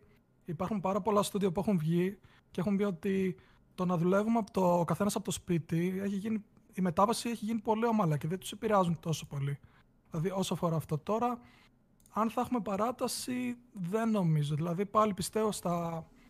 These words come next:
έξι, εφτά έτη θα έχουμε αλλαγή, ποιος ξέρει,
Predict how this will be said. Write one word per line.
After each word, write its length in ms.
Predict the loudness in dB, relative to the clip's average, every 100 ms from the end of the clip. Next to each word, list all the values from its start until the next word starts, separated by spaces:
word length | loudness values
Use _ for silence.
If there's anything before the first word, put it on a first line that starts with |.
| -20 -20 -20 -20 -10
έξι, 680 | -4 -2 0 2 4 4 2
εφτά 400 | 0 0 4 4
έτη 300 | 2 -4 -6
θα 280 | -6 -2 0
έχουμε 640 | 0 -2 -4 -2 -2 -4 -8 -6
αλλαγή, 680 | -2 0 0 -2 -4 -2 -4 -6
ποιος 240 | -14 -10 -8
ξέρει, 400 | -6 -6 -6